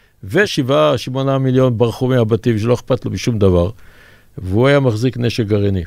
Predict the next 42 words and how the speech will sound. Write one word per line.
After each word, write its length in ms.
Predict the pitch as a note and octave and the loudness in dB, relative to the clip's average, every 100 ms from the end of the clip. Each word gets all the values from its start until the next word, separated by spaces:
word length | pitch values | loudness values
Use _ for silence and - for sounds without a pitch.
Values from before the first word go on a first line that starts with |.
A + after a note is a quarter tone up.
| - | -2
כל 160 | D3 | 0
המזרח 320 | D3 A#2+ C3+ | 0 0 -2
התיכון 360 | B2+ A#2+ B2 B2+ | -2 -4 -2 0
היה 140 | B2 | 0
מתהפך, 500 | A#2+ A#2 A2+ - A#2 G2 | 0 0 -2 0 0 0
מדינות 440 | G#2 A#2 B2 A#2+ | -4 -2 -2 0
ערב 300 | A#2+ B2 A2+ | 2 4 4
היו 280 | A#2 A2+ A2 - - - - - - D#3 | 4 4 0 -4 -20 -20 -20 -20 -20 -8
הולכות 460 | A2 A2 - A#2+ | -2 -2 0 0
בעקבותיו, 600 | G#2+ G#2+ A#2 G#2+ A#2 A2+ | 0 -2 -2 -2 0 0
איראן 560 | A2 A2 A2 C3+ C#3+ A#2 | 0 -2 2 4 4 2
הייתה 300 | A2 G#2 A#2+ | -2 0 -2
ודאי 300 | A2 G#2+ A#2 | 0 2 2
מאיצה 400 | A2+ A2 G#2 C3+ | 4 2 2 2
את 100 | A#2 | 2
התוכנית 420 | A2+ - A2 A#2 A2 | 2 -2 -2 -4 -2
שלה. 200 | A2 F#2+ - | -2 -2 -4
איש 180 | C3+ - | -6 -2
לא 140 | E3 | 0
ידע, 200 | E3 E3 | 2 0
לא 180 | G#2+ B2+ | 0 0
איראן, 320 | D#3 D3+ D3+ | 0 0 0
לא 180 | B2+ D#3 | 2 0
רוסיה, 380 | D3+ E3 F#3+ E3+ | 0 -2 -2 0
לא 160 | F3+ | 0
אף 120 | G3 F#3 | 0 0
אחד. 220 | B2+ F#2 - - _ _ _ | 0 -2 -4 -20 _ _ _
בגלל 120 | - G2 | -8 -2
זה 160 | D3+ | 0
אני 100 | D#3+ | 0
קורא 180 | A#2+ A2+ | 0 0
לו 160 | G2+ F#2 | 0 -2
פסיכופת, 500 | - F#2+ F2+ F#2+ F2 | -4 -4 -2 -2 -2
הוא 80 | |
איש 160 | A2+ - | -6 -4
מאוד 300 | G#2+ B2 C3 | 0 0 2
אלים, 320 | B2 A#2 D3 D#3 _ - _ - - _ | 2 0 -2 -8 _ -20 _ -20 -20 _
ואסור 540 | - G2 F#2 - C#3+ C#3+ | -2 0 0 0 0 2
להתרשם 540 | C#3+ A#2 G#2 - B2+ | 2 0 -2 0 0
מחזות 380 | A2 G#2+ G2 A#2+ | 0 -2 -2 0
פניו. 380 | B2 A2+ F#2+ F#2+ | 2 2 2 0
אביו, 380 | F#2+ D#3 D3+ | 0 2 2